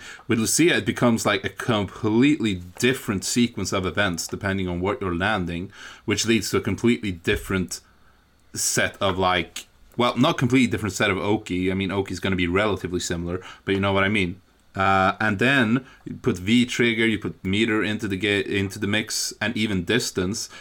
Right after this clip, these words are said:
and you get all these different kinds of, like, "Okay, well, I'm at this distance, so I could probably juggle with the run to kick move here," and all that kind of stuff that you need to constantly keep going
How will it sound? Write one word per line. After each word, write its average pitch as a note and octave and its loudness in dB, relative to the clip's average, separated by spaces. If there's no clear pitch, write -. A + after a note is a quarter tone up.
and G#2 0
you G#2+ 0
get G#2+ 0
all A#2+ 4
these A2 2
different A#2+ 0
kinds A#2+ 0
of, G2+ 2
like, F#2+ 0
"Okay, A2 0
well, G#2 2
I'm B2+ 4
at - -2
this C#3+ 0
distance, F#2+ -4
so - 0
I G#2+ 2
could - -4
probably A#2+ 2
juggle G#2+ 0
with F#2+ 2
the F#2 4
run F#2+ 2
to - -14
kick - -4
move F#2 0
here," F2 -2
and A2 0
all A#2 2
that G#2+ 0
kind G2+ 0
of F#2 -2
stuff - -2
that F#2+ 0
you F#2+ 0
need G2+ -2
to - -12
constantly A#2 -2
keep F#2+ -6
going F#2 0